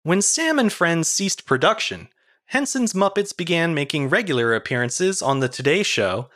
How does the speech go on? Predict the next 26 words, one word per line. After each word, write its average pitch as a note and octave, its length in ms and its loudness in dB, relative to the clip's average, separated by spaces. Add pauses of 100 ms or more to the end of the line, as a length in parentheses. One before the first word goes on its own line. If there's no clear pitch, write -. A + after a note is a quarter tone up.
(100)
and A3 140 0
on G#3+ 180 2
late-night F#3+ 480 0
talk - 300 0
shows F2 520 -2
like D3 140 0
The D3+ 160 2
Ed C#3+ 140 2
Sullivan C#3 480 0
Show. E2 340 -6 (800)
In E3 140 0
nineteen G#3+ 420 0
sixty-nine, C3 920 0 (320)
Kermit A#3 400 0 (140)
and C#3+ 100 2
a D3 60 2
group F#3+ 260 -2
of B2 160 0
new A3+ 300 2
Muppets G#2+ 420 -2
characters D3+ 640 -2 (200)
joined F#3 300 2
the D3+ 60 0
first - 360 -2
season F3 380 0
cast C3 560 -2